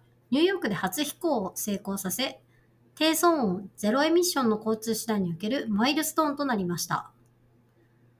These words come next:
六つの電気モーターを搭載したこの飛行機は、従来のヘリコプターよりも格段に静かで、四人の乗客を乗せることができます。最高速度は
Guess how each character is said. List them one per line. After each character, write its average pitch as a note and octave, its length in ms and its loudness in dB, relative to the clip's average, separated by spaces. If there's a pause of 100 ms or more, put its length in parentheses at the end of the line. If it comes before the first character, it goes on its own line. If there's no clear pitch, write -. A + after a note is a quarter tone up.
(180)
六 A3+ 100 2
つ F#4+ 140 -2
の F#4+ 100 4
電 A#3 180 4
気 A#3 120 0
モ A#3 140 4
ー - 20 -2
タ G3+ 140 -4
ー F#3+ 100 2
を A#3+ 80 0
搭 A3 220 -2
載 F#3 200 -2
し - 60 -4
た G#3 100 -6
こ G#3 80 -6
の G#3+ 80 0
飛 - 140 -6
行 G#3 180 -4
機 - 140 -12
は、 - 260 -2 (400)
従 E4+ 220 2
来 D#4 160 4
の A3 60 2
ヘ G#3+ 100 2
リ G#3+ 80 0
コ A3 100 -8
プ - 100 -18
タ G#3+ 120 -4
ー - 20 -2
よ G3+ 80 -2
り F#3+ 80 -2
も C4 220 0
格 - 280 -6
段 D4 160 2
に D4+ 60 0
静 D4 260 -2
か F#3+ 120 -2
で、 - 280 -4 (600)
四 G#3 140 8
人 F#4+ 160 8
の C4 100 6
乗 G#3 200 0
客 G#3 240 -2
を G3 40 4
乗 G3 120 4
せ A3 120 0
る G#3 80 -2
こ G3 80 -6
と F#3 140 -4
が C4 80 0
で A#3 100 0
き G3 140 -2
ま D#3+ 160 0
す。 - 160 -10 (1400)
最 D#4+ 240 0
高 E4+ 160 4
速 F4 180 0
度 G#3+ 140 2
は G#3+ 280 2